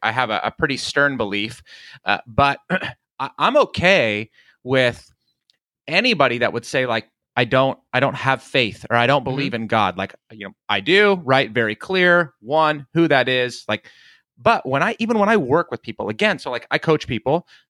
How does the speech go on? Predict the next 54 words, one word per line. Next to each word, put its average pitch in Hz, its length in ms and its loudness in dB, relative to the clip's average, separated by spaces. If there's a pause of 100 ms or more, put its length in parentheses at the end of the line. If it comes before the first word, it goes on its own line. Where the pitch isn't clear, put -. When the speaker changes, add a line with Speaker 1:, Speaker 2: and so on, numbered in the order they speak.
Speaker 1:
people 196 260 -2
know, 156 260 4
like, 123 300 0 (600)
I, 135 160 0
I 165 60 -2
can't 233 200 -2
get 190 120 0
away 127 240 -4
from 185 200 0
it. 220 200 -4
I'm 123 100 -2
also 165 240 2
Speaker 2:
Right. 123 40 2
Speaker 1:
a - 20 0
pastor, 190 440 0
so 143 200 2
it's 127 120 -4
just, 143 220 -4
it's, 165 180 0
it's 156 160 -4
just 151 140 -4
Speaker 2:
<laughs> - 20 -2
Speaker 1:
kind 190 120 0
of 107 240 -4
there, 180 400 4
right? 185 280 2
And 147 100 -6
they 143 100 -2
know 147 160 2
what 170 100 0
they're 170 80 2
getting 151 240 -2
themselves 139 460 0
into. 190 500 -2
Speaker 2:
Right. 107 140 -6
Speaker 1:
But 147 180 2
one 180 240 4
of 277 100 0
the 214 100 2
things 214 340 0
that 135 100 2
I 127 100 4
have 202 540 -2
to 160 140 0
make 139 200 -2
sure 170 240 0
people 151 300 -2
understand 131 720 0
is, 107 320 0 (400)
is 123 440 -2
you 196 260 4
have 180 360 0
been 147 200 2
created 117 580 0